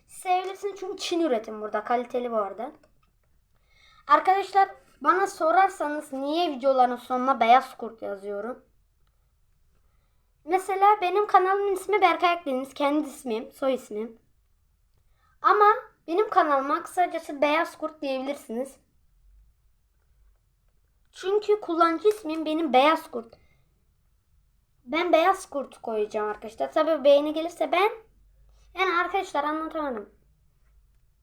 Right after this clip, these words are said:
Yani nasıl desem, benim kanalımın ismi Berkay Akdeniz ama ben, yani kısacası bana, benim kanalıma Beyaz Kurt diyebilirsiniz.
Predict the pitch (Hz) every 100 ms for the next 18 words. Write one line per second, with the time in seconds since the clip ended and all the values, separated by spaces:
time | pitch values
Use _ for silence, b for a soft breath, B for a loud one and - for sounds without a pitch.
0 | _ _ _ _ _ _ _ _ _ _
1 | _ _ _ _ _ _ _ _ 294 320
2 | 320 339 370 - 311 302 277 285 392 403
3 | 415 403 392 381 403 381 370 403 - _
4 | 330 370 - 381 381 440 _ _ _ _
5 | _ _ _ _ - _ - 311 339 311
6 | 320 320 233 294 - 381 427 403 427 -
7 | _ _ _ _ _ 302 330 330 320 -
8 | 466 480 381 370 - 311 381 403 294 359
9 | 403 370 320 294 339 277 269 339 - -
10 | 269 - 262 254 262 269 - 202 220 -